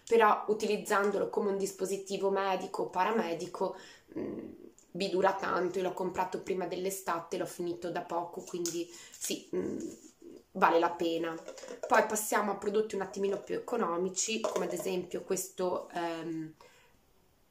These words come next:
eh, balsamo di Sien,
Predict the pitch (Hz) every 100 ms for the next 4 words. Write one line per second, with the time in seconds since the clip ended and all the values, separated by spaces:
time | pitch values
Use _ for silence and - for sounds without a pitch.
0 | _ _ _ _ _ - _ - 180 175
1 | 175 170 165 196 190 185 - 175 175 185
2 | 185 - - - - 202 185 180 208 233
3 | 285